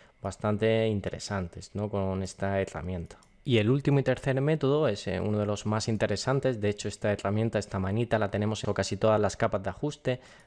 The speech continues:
Nos permite directamente, siempre que veáis este dedo, nos permite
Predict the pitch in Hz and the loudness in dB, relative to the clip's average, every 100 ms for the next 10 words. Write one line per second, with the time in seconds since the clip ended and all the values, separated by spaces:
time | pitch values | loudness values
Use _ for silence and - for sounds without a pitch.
0 | - 107 - 104 107 147 147 120 113 - | -6 -6 -2 -2 0 0 2 2 0 -2
1 | - 143 147 143 120 135 - 117 113 107 | 0 2 2 2 0 -2 -4 -4 -2 0
2 | 107 - 107 - 110 127 120 131 113 - | 0 -2 -4 -2 0 2 2 0 -4 -2
3 | 95 107 139 139 135 | 0 2 0 0 -2